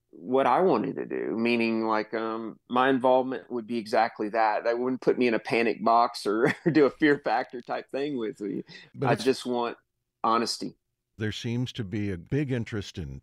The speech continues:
Speaker 2: chili pepper eating competitions. And why do you think people are drawn to that sort of competition?
Speaker 1: It's, you know, danger. I, I have a philosophical, like, answer to that. And I think maybe it's hardwired in,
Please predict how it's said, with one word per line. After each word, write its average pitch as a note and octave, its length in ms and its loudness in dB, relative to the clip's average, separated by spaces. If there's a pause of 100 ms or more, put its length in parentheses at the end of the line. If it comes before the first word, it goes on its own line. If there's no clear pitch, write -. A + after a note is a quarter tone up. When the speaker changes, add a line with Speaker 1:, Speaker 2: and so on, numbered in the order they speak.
Speaker 2:
chili C3+ 380 0
pepper G#2 340 -2
eating A#2+ 320 0
competitions. G#2+ 1040 -4
And D#2+ 280 -6 (420)
why B3+ 160 -6
do C#4 100 -4
you B3+ 80 2
think G3 280 -6
people D3+ 360 -6
are C3+ 60 -4
drawn A2 540 -2
to G2+ 120 -6
that F2+ 320 -4
sort G2+ 260 -4
of E2+ 140 -10
competition? - 760 -10 (580)
Speaker 1:
It's, - 280 -6
you D#3 280 6
know, D3+ 80 8
danger. D3+ 500 6
I, C#3 220 4 (260)
I D3 160 -4
have F#3 140 -2
a B2 160 -2 (100)
philosophical, B2+ 880 0
like, G#2+ 220 -2 (240)
answer A#2 340 0
to G2 160 -2
that. F#2 340 -4
And F#2+ 220 -6
I A2+ 80 -2
think A2+ 260 2
maybe A#2 300 6
it's A2+ 140 2
hardwired G#2+ 720 6
in, G#2 260 -6